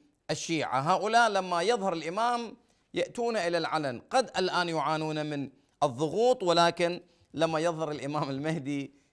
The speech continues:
ينتهي كل شيء، وهذه البشارة لهم. فيخرج النجباء من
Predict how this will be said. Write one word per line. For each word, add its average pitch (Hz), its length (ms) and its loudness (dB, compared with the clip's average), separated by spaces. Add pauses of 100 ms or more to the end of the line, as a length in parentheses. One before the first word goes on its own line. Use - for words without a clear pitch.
ينتهي 147 460 -2
كل 143 340 -4
شيء، 160 340 -2
وهذه 139 360 0
البشارة 139 720 0 (340)
لهم. 139 340 2
فيخرج 175 500 0
النجباء 156 600 0
من 127 340 -6